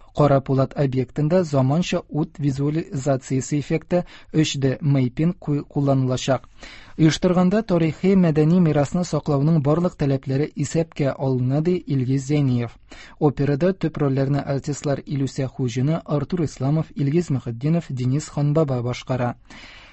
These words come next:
Тинчурин театры труппасыннан операда Татарстанның халык, Россиянең атказанган артисты Зөфәр Харисов, шулай ук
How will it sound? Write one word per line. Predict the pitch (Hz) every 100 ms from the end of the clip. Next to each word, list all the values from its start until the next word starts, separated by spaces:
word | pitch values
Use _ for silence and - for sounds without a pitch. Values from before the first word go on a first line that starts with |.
| -
Тинчурин | 165 170 180 160 147
театры | 156 135 135 135
труппасыннан | 147 151 120 131 147 151 196
операда | 180 131 135 131 165
Татарстанның | 185 143 135 135 - 127 127 127
халык, | 131 123 190 -
Россиянең | 139 127 - 143 135
атказанган | - 156 - 131 131 123 120
артисты | 123 127 120 180
Зөфәр | 180 139 - 135
Харисов, | - 123 170 190 175
шулай | - 131 131
ук | 123